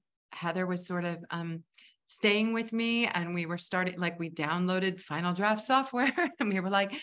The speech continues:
"What is a slug line?" <laughs> Interior,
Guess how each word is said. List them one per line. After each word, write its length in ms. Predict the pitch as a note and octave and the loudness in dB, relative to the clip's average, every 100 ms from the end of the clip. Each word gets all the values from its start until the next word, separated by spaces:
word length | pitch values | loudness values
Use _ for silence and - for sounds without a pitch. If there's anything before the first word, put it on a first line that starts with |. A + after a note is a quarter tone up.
| - - - | -12 -18 -2
"What 300 | A3 D#4+ D#4+ - | 2 2 0 -4
is 380 | G#3+ A#3+ A#3 A3+ - | 2 4 2 -2 -2
a 120 | A3 | 0
slug 420 | G#3+ F3+ F3 E3 | 0 0 0 0
line?" 460 | D#3 D#3+ D#3 A#3 A#3+ E4+ - | -2 0 2 2 6 4 6
<laughs> 920 | F4+ E4 - C4 C4 - F4+ G4+ D#4+ G#3+ | 4 4 2 -2 -2 2 2 2 -2 2
Interior, 920 | D4+ D#4 - D#4 C4+ C4+ B3 A#3 F#3+ | 4 4 4 2 4 4 4 2 -2